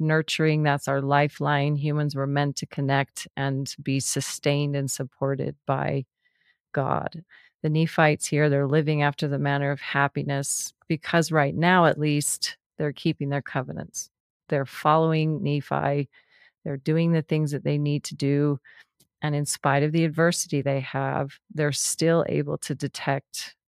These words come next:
God there and find that happiness to do hard things.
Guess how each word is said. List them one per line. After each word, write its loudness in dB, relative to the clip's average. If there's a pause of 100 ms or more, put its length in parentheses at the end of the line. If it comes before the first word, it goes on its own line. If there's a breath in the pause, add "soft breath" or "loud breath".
(120)
God 4
there -2
and -4
find -2
that 0
happiness -6
to -10
do -8
hard -6
things. -8